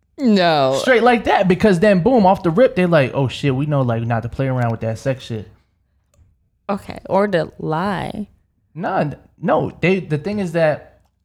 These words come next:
Speaker 2: I will also, you know what I'm saying, talk to
Speaker 1: Pull her
Speaker 2: my
Speaker 1: aside,
Speaker 2: daughter.
Speaker 1: yeah.
Speaker 2: Yeah, I'll, it won't,
Speaker 1: Pull
Speaker 2: it won't
Speaker 1: her
Speaker 2: be something
Speaker 1: aside.
Speaker 2: I'll say out loud and never talk about it. Like,
Speaker 1: Mm-hmm.
Speaker 2: I'll do that to make them
Speaker 1: Mm-hmm.
Speaker 2: uncomfortable,
Speaker 1: Mm-hmm.
Speaker 2: but I'll also, like,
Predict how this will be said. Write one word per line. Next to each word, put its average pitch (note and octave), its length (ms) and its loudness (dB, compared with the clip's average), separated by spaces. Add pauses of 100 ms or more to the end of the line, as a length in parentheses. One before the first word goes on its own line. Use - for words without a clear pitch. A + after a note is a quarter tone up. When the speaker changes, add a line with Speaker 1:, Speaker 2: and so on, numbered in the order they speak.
(440)
Speaker 2:
I C#3 140 0
will D#3+ 160 2
also, C#3+ 600 0 (420)
you D3+ 100 -8
know D3 80 -4
what C#3 60 -4
I'm C3+ 60 -6
saying, C3 280 -8 (220)
talk D#3+ 260 2
to B2+ 340 -2 (300)
Speaker 1:
Pull A#3 180 4
her A#3 140 6
Speaker 2:
my F#3 80 6
Speaker 1:
aside, B2+ 80 0 (380)
Speaker 2:
daughter. A#2+ 100 -8
Speaker 1:
yeah. F#3 220 0
Speaker 2:
Yeah, C3+ 120 2
I'll, F#3 220 0 (100)
it F#3+ 60 -6
won't, G#3 220 0
Speaker 1:
Pull D#4+ 100 6
Speaker 2:
it E4 60 6
won't D#4+ 100 4
Speaker 1:
her A#3 80 0
Speaker 2:
be E3 40 0
something F#3 260 0
Speaker 1:
aside. E3 60 4
Speaker 2:
I'll D#3 100 4
say E3+ 280 0
out C#3+ 140 2
loud C#3+ 280 2
and B2+ 120 -2
never C3+ 160 0
talk D3 220 2
about B2 240 -2
it. C3 60 -8
Like, B2 200 -2
Speaker 1:
Mm-hmm. G#3 400 2
Speaker 2:
I'll E3+ 180 2
do E3 140 0
that D#3 160 4
to A#3+ 80 4
make A#3 160 4
them D3+ 100 4
Speaker 1:
Mm-hmm. C3+ 100 2
Speaker 2:
uncomfortable, G#3 580 2
Speaker 1:
Mm-hmm. - 260 -20
Speaker 2:
but D3 140 2
I'll D3+ 60 4
also, D3+ 420 0
like, B2+ 320 0